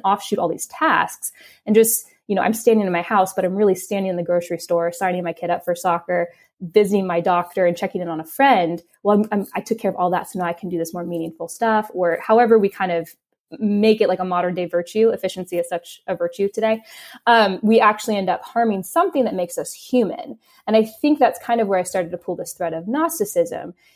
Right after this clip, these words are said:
is, I mean, this is a very small thread of Gnosticism, which is obviously a full-bodied <laughs> philosophy. There's a lot going on there. But this idea that reality is found in a, in a place where you have to escape from your body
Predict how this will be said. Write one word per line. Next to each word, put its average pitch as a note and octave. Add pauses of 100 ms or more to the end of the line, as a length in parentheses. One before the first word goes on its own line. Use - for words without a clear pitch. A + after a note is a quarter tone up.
(120)
is, G#3+ (140)
I A3+
mean, A3
this A3
is G3
a F#3+
very F#3
small F3+
thread E3
of D#3
Gnosticism, E3
which E3+
is E3+
obviously E3
a F3+
full-bodied F3
<laughs> -
philosophy. G#3
There's F#3
a F#3
lot F#3
going F#3
on F#3
there. F3 (320)
But G#3+
this B3+
idea B3+
that C4+
reality G3+
is -
found G3 (340)
in G#3+
a, F3+
in G#3+
a G3
place G3+
where G3+
you G3+
have F#3
to F#3
escape F3+
from F#3+
your E3+
body F3+